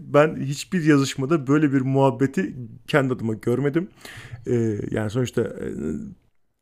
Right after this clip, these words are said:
dünya çapındaki değil ama Avrupa'daki bütün hani sonuçta pazarlamayla ilgili konuşulan her şey günün sonunda bende de konuşuluyor. Benim de bulunduğum yerlerden yazışılıyor, ediliyor. Ben daha görmedim ama yani tamamen şeyle ilgili abi. Beş bin serisi beş işte.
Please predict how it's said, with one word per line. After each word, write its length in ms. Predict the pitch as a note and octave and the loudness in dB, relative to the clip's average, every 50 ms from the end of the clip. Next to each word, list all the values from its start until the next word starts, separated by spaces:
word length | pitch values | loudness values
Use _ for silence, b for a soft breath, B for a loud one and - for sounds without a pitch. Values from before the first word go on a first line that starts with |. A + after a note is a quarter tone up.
| _ _ _ _ _ _ _ _ _ - | _ _ _ _ _ _ _ _ _ 0
dünya 320 | C#3+ D3 C#3+ D3 D3+ D3 | 2 4 4 4 4 2
çapındaki 560 | C#3+ - D3 C#3 B2+ C3+ C3+ B2+ C3+ - - | 2 2 0 0 0 0 0 0 0 -2 -2
değil 160 | F3 F3+ F3 D#3 | -4 -2 0 0
ama 120 | B2+ A2+ | 0 0
Avrupa'daki 520 | - A#2+ C3 C#3+ C#3 C#3+ B2 C#3 C3 C3+ | 0 2 2 2 2 0 -2 -2 -4 -6
bütün 180 | C3 - - C#3+ | -8 -6 -4 -4
hani 280 | C#3 B2 A#2+ B2 B2 b b b b b b b | -2 0 0 0 -2 b b b b b b b
sonuçta 220 | _ - F#2+ G#2+ - - | _ -12 -10 -10 -8 -4
pazarlamayla 800 | - C3 A2 G#2+ B2 A#2+ A#2+ B2+ B2+ B2+ C3+ C3+ C3+ B2+ B2 | -4 -2 0 2 2 2 4 2 2 2 2 2 2 2 2
ilgili 260 | A2+ A2+ G#2+ A#2 A2+ | 2 0 0 -2 -4
konuşulan 400 | - - A#2+ A#2 A2+ - B2+ B2+ | -4 -4 -6 -6 -6 -6 -6 -4
her 160 | C3+ C#3 B2+ G#2 | -2 -2 -2 0
şey 280 | - F3 G#3 - - - - - | 0 0 0 0 -2 -6 -10 -8
günün 140 | - A2+ A#2 | -6 -4 -4
sonunda 300 | - - G#2+ E2+ C3 F#3 | -4 -4 -4 -4 2 4
bende 200 | E3+ D#3 D#3 C#3+ | 6 6 6 6
de 80 | C3 B2 | 2 0
konuşuluyor. 720 | - A2+ G#2 F#2 - - G2+ G#2 B2+ D#3+ F3+ F3 - - | 0 -2 -4 -6 -6 -6 -2 0 0 2 0 0 0 0
Benim 200 | A#2+ B2 B2+ B2+ | 2 2 4 2
de 120 | B2 A#2 A2 | 2 0 0
bulunduğum 420 | A2 A2 A2+ A2 A2+ A2+ A2 A2+ | 0 0 0 0 0 -2 0 0
yerlerden 540 | A2+ A2 G#2+ A2 A2 G#2+ G#2+ - - A2 - - | 0 0 0 -2 -2 -4 -4 -4 -6 -6 -2 -2
yazışılıyor, 580 | A#2 A2+ G2+ G2+ - - - G2+ G#2+ G#2+ G#2 | -4 -4 -4 -6 -10 -10 -8 -6 -4 -4 -4
ediliyor. 360 | G#2 G#2+ G2+ G#2+ C3 G#3 B3+ B3+ B B B B B B B B B B B _ - | -4 -6 -6 -2 -2 -2 -2 -4 B B B B B B B B B B B _ -16
Ben 400 | E4+ - - - E3+ D#3 C#3 B2 | -14 -6 2 4 6 6 6 6
daha 140 | C#3 E3 F#3+ | 6 6 6
görmedim 560 | E3+ D3 D#3+ D#3+ D3 C#3 B2+ B2 D#3 G3+ A3 - - | 8 8 8 8 8 6 4 4 4 2 2 0 -2
ama 260 | D3 D#3+ D#3+ F3+ - | 0 0 2 2 2
yani 500 | - - C#3+ C#3 C#3 C#3 D#3 E3+ - - | 2 4 4 4 4 4 4 2 2 2
tamamen 400 | - E3 D#3+ D3 C#3 D3+ E3 E3+ | 4 4 4 4 4 4 4 2
şeyle 280 | D#3+ - F3 D#3+ D3 B2+ | 4 4 4 6 6 6
ilgili 220 | A2+ G#2 A2 A2 | 4 4 2 0
abi. 180 | G#2 G#2 G#2 B2+ | -2 -2 2 2
Beş 260 | D#3 D3+ - - - | 2 2 2 0 -4
bin 80 | A#2 G#2 | -4 -4
serisi 480 | - - A2 A2+ A2+ - E3 D3 A#2+ | -2 -2 -2 -2 0 0 -2 0 2
beş 220 | C3+ A#2+ G2 - - | 2 2 2 -2 -6
işte. 340 | - - - A2+ A2 G#2 | -12 -8 -6 -4 -4 -4